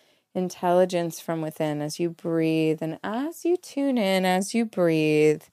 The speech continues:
with heart focus, as you breathe here, feeling into it. So just allow the breath, allow your heart,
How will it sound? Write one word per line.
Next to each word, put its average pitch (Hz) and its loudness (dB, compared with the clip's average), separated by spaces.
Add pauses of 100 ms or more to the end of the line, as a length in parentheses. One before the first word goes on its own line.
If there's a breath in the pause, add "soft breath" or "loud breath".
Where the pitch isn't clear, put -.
(600 soft breath)
with 190 2 (140)
heart 220 2
focus, - 0
as 185 -2
you 254 0
breathe 277 0
here, 156 2 (520 soft breath)
feeling 262 4
into 190 -2
it. 131 0 (1120)
So - -12
just 208 -8
allow 202 2
the 208 2
breath, 175 0 (720)
allow 156 -8
your 180 -4
heart, 165 -6